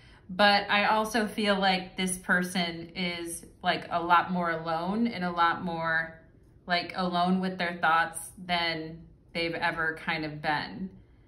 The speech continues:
And I think you made the right decision. I think you made the mature decision, pile number one. It's a hard decision to make sometimes. Maybe you haven't made the decision yet, but you're trying to make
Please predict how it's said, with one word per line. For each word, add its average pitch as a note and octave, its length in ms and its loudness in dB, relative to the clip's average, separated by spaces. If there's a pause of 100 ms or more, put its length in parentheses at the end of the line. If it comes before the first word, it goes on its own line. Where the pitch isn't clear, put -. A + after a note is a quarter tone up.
(380)
And F3 260 0
I F#3 160 2
think G#3+ 240 0
you G#3+ 100 0
made F#3+ 440 0
the F3 80 -2
right E3+ 340 -2
decision. A3+ 840 0 (100)
I F#3 160 0
think F#3+ 240 -2
you G3 80 0
made F#3 360 2
the F#3 60 -6
mature F3 480 -2
decision, G3+ 600 -2
pile G3 320 4
number G3 260 -2
one. F#3 480 0 (320)
It's F#3 200 -4
a F#3 60 2
hard F#3+ 460 4
decision F#3+ 600 0
to F#3+ 120 -6
make F3 320 -6
sometimes. G#3 600 0
Maybe G3+ 220 0
you A#3 100 4
haven't G#3+ 320 2
made G3+ 260 0
the G3 80 -6
decision G3+ 520 -2
yet, G3+ 220 0
but - 100 -10
you're F#3+ 120 -4
trying F3+ 260 0
to F#3 80 0
make F3+ 380 -4